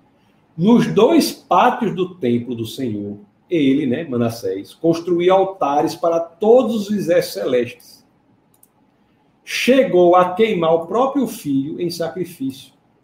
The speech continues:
Praticou feitiçaria e adivinhação e recorreu a médiuns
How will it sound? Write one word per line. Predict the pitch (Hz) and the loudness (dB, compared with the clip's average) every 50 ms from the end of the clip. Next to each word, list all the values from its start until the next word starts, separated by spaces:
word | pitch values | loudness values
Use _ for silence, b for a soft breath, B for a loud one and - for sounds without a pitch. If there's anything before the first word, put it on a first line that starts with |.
| _ _ _ _ _ _ _ _ _ | _ _ _ _ _ _ _ _ _
Praticou | - 214 247 269 262 - 294 277 - - - 208 214 | 0 2 2 2 2 2 2 0 0 0 -2 -2 0
feitiçaria | 214 - - 214 214 208 - 233 247 233 - - 226 208 165 139 143 143 147 147 151 151 - - _ _ _ _ _ _ _ _ _ _ - | 0 0 -2 -2 -4 -4 -2 0 0 0 0 0 0 0 0 -2 -4 -4 -4 -6 -6 -6 -10 -20 _ _ _ _ _ _ _ _ _ _ -6
e | 196 220 247 | 2 4 4
adivinhação | 247 226 208 233 190 165 214 233 226 214 180 - - - - 156 147 147 151 151 156 151 _ _ _ _ _ _ _ _ _ _ _ - | 4 4 4 2 2 2 2 2 2 2 0 -2 -4 -6 -4 -4 -4 -4 -4 -6 -10 -14 _ _ _ _ _ _ _ _ _ _ _ -6
e | 208 220 190 | -2 0 4
recorreu | 208 240 233 233 233 220 196 170 180 208 214 214 208 | 6 4 4 4 2 0 0 0 0 -2 -2 0 -2
a | 185 151 | -2 -2
médiuns | 143 143 143 147 147 143 147 147 156 156 147 - - - _ | -2 -4 -4 -2 -4 -4 -6 -8 -8 -10 -10 -10 -14 -20 _